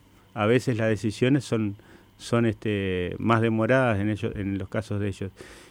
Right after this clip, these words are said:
Y por otro lado, son empresas muy grandes que, que tienen ventaja frente a nosotros. Por ejemplo, cuando se ve una publicidad en un, en un canal internacional de, de deportes,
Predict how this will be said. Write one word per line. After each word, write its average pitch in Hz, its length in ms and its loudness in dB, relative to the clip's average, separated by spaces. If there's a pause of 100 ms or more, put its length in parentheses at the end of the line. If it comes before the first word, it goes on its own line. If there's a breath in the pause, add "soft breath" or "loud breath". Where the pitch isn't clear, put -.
(160 loud breath)
Y 113 320 6
por 123 220 6
otro 156 260 8
lado, 165 480 8
son 139 220 4
empresas 131 440 4
muy 139 200 6
grandes 156 400 6
que, 110 540 2
que 107 120 0
tienen 131 380 4
ventaja 113 580 2
frente 113 380 0
a 117 40 2
nosotros. 156 600 2
Por 110 220 -2
ejemplo, 135 500 2
cuando 104 300 -2
se 104 160 -2
ve 113 100 6
una 127 200 6
publicidad 113 800 2
en 101 100 -2
un, 101 240 -2 (460 loud breath)
en 113 80 2
un 117 100 4
canal 117 320 4
internacional 110 1080 0
de, 95 60 -4
de 98 400 0
deportes, 135 600 4